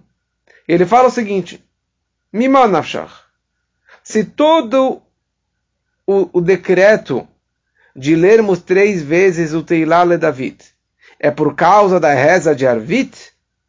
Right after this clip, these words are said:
então não tem nada a ver você ler em Shacharit uma segunda vez. E se você não pode ler o Ashrei no Arvit, então leia somente duas vezes por dia, porque você vai ler uma terceira vez ligado com Arvit,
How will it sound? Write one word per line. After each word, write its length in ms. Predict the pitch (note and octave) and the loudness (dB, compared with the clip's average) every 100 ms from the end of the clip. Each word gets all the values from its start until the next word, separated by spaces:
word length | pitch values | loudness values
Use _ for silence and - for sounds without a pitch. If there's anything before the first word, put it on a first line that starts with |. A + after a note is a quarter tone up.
| _ _ _ | _ _ _
então 280 | - E3 G#3 | -6 0 2
não 100 | A3 | 2
tem 140 | G#3+ G#3+ | 0 2
nada 240 | A#3 B3 | 2 2
a 40 | |
ver 460 | F#3+ F3+ A#3+ G3 G3+ | 0 2 4 2 0
você 340 | F#3 E3+ F3 | -2 -4 -2
ler 380 | F3+ A#3 F#3 F3+ | 2 2 2 -2
em 100 | - | -4
Shacharit 540 | F3 G3+ F#3 G#3 B3+ F3 | -2 -2 0 0 0 -2
uma 140 | D#3 | -4
segunda 360 | D3+ D#3 E3+ G3 | -6 -6 -4 -2
vez. 520 | G3+ - A#3 - - _ _ _ _ _ _ _ - - | -4 -6 -10 -20 -20 _ _ _ _ _ _ _ -20 -6
E 100 | G3+ | -4
se 100 | A#3+ | 0
você 280 | A#3 A3+ D4 | 0 2 0
não 160 | C4 | 0
pode 360 | - C4+ C4 A3+ | 2 2 2 2
ler 220 | A3+ A#3+ | 2 4
o 80 | A3+ | 2
Ashrei 640 | F#3 - F#3+ A#3+ G3 B2+ _ - | 0 0 2 2 2 -4 _ -4
no 160 | F#3+ | 2
Arvit, 640 | A3 G#3 B3 D#4+ B3+ - _ _ _ | 2 2 0 -2 -2 -8 _ _ _
então 400 | D4 C4 A3+ A#3+ | -2 2 2 2
leia 300 | A#3+ A3+ B3 | 2 4 4
somente 400 | B3+ B3 F#3+ F#3+ | 2 -4 -4 -6
duas 260 | G3+ G4+ C#4 | -2 -2 2
vezes 180 | A3 F3+ | 0 0
por 160 | F#3 | -4
dia, 280 | C#3 D3+ C3 | -2 -2 -2
porque 240 | C3+ C3+ | -4 -8
você 80 | G#3+ | -4
vai 100 | A#3 | 0
ler 80 | A#3+ | 0
uma 140 | A#3 | 0
terceira 440 | G3+ F#3 E3+ B3 B3 | -2 -4 0 2 2
vez 400 | G3+ B3+ F#3+ D#3 | 4 4 2 0
ligado 380 | D3 D#3 G3 G3+ | -4 0 0 0
com 100 | A3 | 0
Arvit, 460 | G#3+ C#4+ A#3+ F#3 | 0 -2 -2 -4